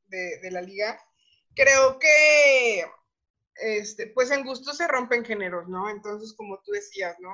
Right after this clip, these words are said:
Creo que esto es algo que está empezando. Eh, bueno, tiene tres años, pero pues aún está en pañales, eh, a mi parecer. Y creo que entre mejor, entre mejor comunicación tengas con la gente que está entrando,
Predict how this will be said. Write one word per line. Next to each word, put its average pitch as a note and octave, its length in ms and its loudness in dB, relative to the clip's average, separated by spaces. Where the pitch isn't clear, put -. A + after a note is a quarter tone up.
Creo A#3 460 2
que A#3+ 240 6
esto A#3 320 0
es A3+ 200 4
algo A3+ 380 0
que G#3+ 80 -14
está G3+ 220 -10
empezando. G3+ 840 -8
Eh, G#3+ 240 0
bueno, G#3 280 -4
tiene A3 220 -6
tres A3+ 240 -2
años, A3+ 300 -2
pero G3+ 260 -10
pues F#3 160 -14
aún F#3 220 -6
está G3 160 -10
en G#3+ 80 -12
pañales, F3+ 600 -12
eh, F#3 220 -6
a F3+ 100 -8
mi F#3 140 -10
parecer. F#3+ 580 -6
Y A3 200 -10
creo G#3+ 380 0
que A#3 300 4
entre A#3 360 2
mejor, A#3 640 2
entre C#4 260 4
mejor D4 340 4
comunicación C4 800 0
tengas G#3+ 760 0
con A3+ 200 -2
la G#3+ 80 0
gente A#3 340 -4
que B3+ 80 -10
está A#3 160 -2
entrando, G#3+ 760 -2